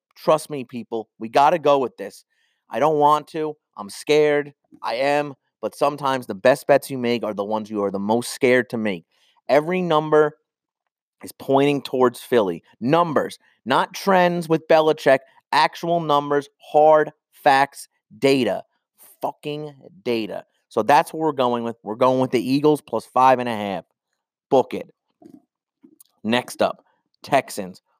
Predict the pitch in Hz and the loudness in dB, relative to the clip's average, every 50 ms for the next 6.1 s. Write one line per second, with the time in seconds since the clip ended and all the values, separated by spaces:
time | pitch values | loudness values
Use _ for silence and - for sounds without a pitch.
0 | _ _ - - 127 131 131 - - - - 131 110 92 87 90 - _ _ _ | _ _ -4 0 0 0 0 0 -6 -8 -4 -4 -2 -2 -4 -6 -10 _ _ _
1 | _ _ _ _ _ 123 131 139 143 139 131 131 123 117 113 - 107 95 87 85 | _ _ _ _ _ -2 -2 -2 0 2 4 4 4 4 0 -4 -8 -10 -10 -10
2 | 80 85 - _ _ _ _ _ _ _ _ _ - 101 98 101 101 95 - _ | -12 -14 -18 _ _ _ _ _ _ _ _ _ -8 -6 -4 -4 -4 -6 -8 _
3 | _ _ _ _ _ _ _ _ _ _ _ _ _ _ - 104 107 117 127 123 | _ _ _ _ _ _ _ _ _ _ _ _ _ _ -4 -2 0 2 2 2
4 | 120 127 120 110 - _ _ _ _ - 170 190 190 185 185 185 180 160 - - | 2 -2 -6 -6 -10 _ _ _ _ -2 -2 -2 0 0 0 0 0 0 2 2
5 | 160 147 139 131 117 107 104 101 98 101 92 - 123 107 98 - - 92 85 - | 4 4 4 4 2 0 -4 -4 -6 -8 -4 0 0 0 0 -2 -10 -16 -16 -16
6 | - | -20